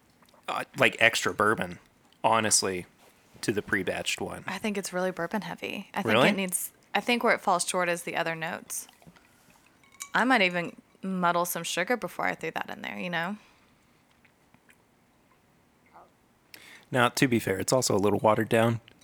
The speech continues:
Speaker 1: at this point, but yeah, it, I think I have to agree with you, actually. It does get a little bourbon heavy.
Speaker 2: Yeah.
Speaker 1: So, yeah, I'm,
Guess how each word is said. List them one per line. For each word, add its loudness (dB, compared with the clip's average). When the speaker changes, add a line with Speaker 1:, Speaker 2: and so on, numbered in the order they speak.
Speaker 1:
at -8
this 2
point, 2
but 4
yeah, 6
it, 6
I 6
think 6
I 10
have 6
to 6
agree 6
with 6
you, 4
actually. -2
It 2
does 6
get 6
a 8
little 4
bourbon 2
heavy. 0
Speaker 2:
Yeah. -2
Speaker 1:
So, 2
yeah, 6
I'm, 2